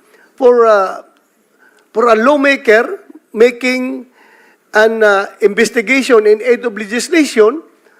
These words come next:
to, to make that kind of, uh,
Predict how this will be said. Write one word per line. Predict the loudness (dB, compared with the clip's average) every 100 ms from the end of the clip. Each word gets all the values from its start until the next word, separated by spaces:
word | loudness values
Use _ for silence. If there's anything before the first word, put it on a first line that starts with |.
| _ _ -2
to, | 2 4 4 2 -2 -8 -12 _ _ _ _ _ _ _ _ _ _ _
to | -2
make | 2 2 0
that | 0 -2 -2 -2
kind | 0 0
of, | 0 0 2
uh, | 2 4 2 0 -4 -8